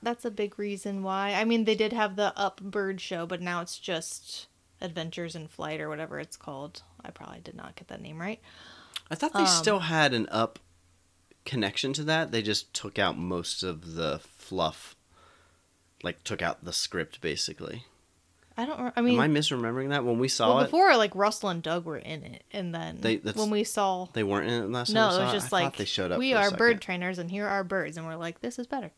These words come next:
Speaker 2: Yeah, it is better. I do think that they should do that show with, like, Russell and Doug for, like, a second,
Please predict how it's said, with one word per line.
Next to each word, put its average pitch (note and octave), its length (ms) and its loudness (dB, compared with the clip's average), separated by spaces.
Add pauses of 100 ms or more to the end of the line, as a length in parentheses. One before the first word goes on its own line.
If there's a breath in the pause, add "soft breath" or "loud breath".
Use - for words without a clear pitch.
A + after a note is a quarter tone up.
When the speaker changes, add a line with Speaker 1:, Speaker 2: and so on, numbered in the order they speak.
(100)
Speaker 2:
Yeah, D#2 140 -4 (560 loud breath)
it G#2+ 80 2
is F2+ 120 0
better. D#2 320 -2 (680 loud breath)
I C#3 100 12
do E3 240 4
think D3+ 280 2
that A2+ 100 0
they A2+ 100 4
should G2+ 200 2
do G2 120 0
that F2 200 0
show F#2+ 360 2
with, E2+ 240 -2
like, D#2+ 380 -2 (160)
Russell F2 220 -4
and E2 80 -6
Doug D#2+ 160 -6
for, D#2+ 100 -10
like, D2+ 180 -8
a D2 60 -10
second, - 460 -2